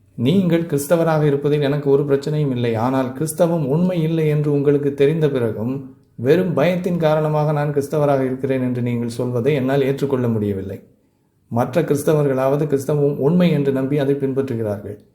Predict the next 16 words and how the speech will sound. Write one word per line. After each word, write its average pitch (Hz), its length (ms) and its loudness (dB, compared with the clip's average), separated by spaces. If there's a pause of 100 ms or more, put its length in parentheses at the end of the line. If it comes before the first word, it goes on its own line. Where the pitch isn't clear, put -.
(220)
என்னை 156 300 2
பொறுத்தவரை 131 500 2
அவர்கள் 147 400 2
மேல். 123 260 0 (920)
ஒன்று 131 360 2
உண்மை 180 320 2
என்றால் 117 500 -2 (120)
அதை 143 220 0
பின்பற்றலாம், 147 600 -2 (440)
பொய் 170 160 4
என்றால் 117 460 0 (260)
அதை 123 220 2
விட்டு 120 260 -2
விலக 123 260 0
வேண்டும்." 104 340 -6 (800)
சரியா? 127 280 0